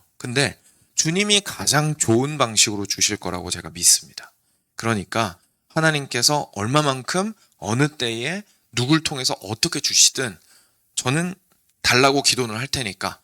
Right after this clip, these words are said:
주께서 허락하시는 만큼 저한테 허락해 주십시오. 근데 저한테 저-, 정작 중요한 건 주님이니까 주께서만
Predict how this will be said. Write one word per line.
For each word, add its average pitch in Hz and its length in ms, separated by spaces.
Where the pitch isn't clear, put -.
주께서 143 640
허락하시는 139 460
만큼 104 260
저한테 87 300
허락해 123 320
주십시오. - 400
근데 123 120
저한테 151 280
저-, - 280
정작 151 420
중요한 127 440
건 196 200
주님이니까 147 800
주께서만 139 720